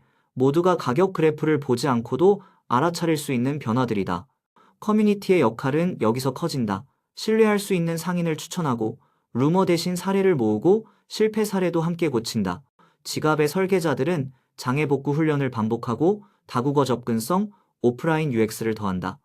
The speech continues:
규정 준수팀은 가이드라인을 공개하고 변경점을 앞에 놓는다. 서류보다 흐름이 먼저 움직인다. 상장 소식이 한 줄 띄워졌던 날보다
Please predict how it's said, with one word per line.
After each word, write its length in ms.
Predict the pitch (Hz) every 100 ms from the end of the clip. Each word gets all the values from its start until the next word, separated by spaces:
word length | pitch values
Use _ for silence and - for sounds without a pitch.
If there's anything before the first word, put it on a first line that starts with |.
| _ _ _
규정 280 | - 147 151
준수팀은 720 | 131 123 131 - 139 180 131 _ _
가이드라인을 720 | - 131 160 175 165 151 143
공개하고 640 | 131 110 113 104 120 196 214 _ _ _ _ _
변경점을 640 | - 123 156 202 196 175 143
앞에 260 | 110 127
놓는다. 480 | 113 104 95 95 - _ _ _ _
서류보다 560 | - 220 233 208 190 185
흐름이 320 | 214 208 180
먼저 320 | 117 123 143
움직인다. 600 | 107 104 110 98 95 95 _ _ _ -
상장 380 | 220 220 220
소식이 320 | 214 208 190 185
한 200 | 202 196
줄 180 | 190
띄워졌던 480 | 190 226 214 190 160
날보다 560 | 120 101 104 135 104